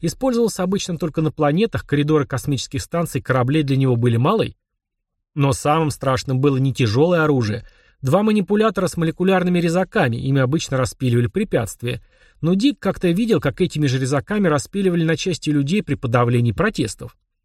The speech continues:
Картины расчлененных тел долго снились ему ночами. И вот сейчас к ним приближалось именно оно.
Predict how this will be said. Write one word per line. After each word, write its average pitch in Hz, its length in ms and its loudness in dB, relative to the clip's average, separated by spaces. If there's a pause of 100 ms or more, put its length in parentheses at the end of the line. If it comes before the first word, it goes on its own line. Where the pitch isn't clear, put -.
(260)
Картины 135 460 0
расчлененных 135 680 -2
тел 202 260 0
долго 180 360 0
снились 131 440 -2
ему 120 160 0
ночами. 127 540 -2 (760)
И 139 120 2
вот 143 180 2
сейчас 139 460 -2
к - 80 -10
ним 160 240 2
приближалось 127 680 0
именно 123 420 0
оно. 147 480 0